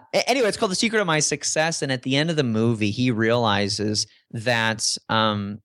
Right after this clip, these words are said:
you can do just about anything. You know, you can work hard enough and, and, and realize your dream, but,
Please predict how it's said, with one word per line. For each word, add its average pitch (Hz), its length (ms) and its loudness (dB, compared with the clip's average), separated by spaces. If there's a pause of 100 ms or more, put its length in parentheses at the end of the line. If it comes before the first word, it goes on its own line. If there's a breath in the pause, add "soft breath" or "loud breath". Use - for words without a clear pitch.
(160)
you 143 420 0
can 170 340 0
do 120 480 2
just 131 260 0
about 110 220 2
anything. 139 640 -2
You 113 60 0
know, 110 60 2
you 127 80 4
can 135 200 0
work 139 200 0
hard 131 160 0
enough 110 240 2
and, 98 220 -4
and, 101 220 -2 (100)
and 98 220 -2 (100)
realize 123 560 2
your 101 80 0
dream, 104 520 0 (360 loud breath)
but, 123 480 0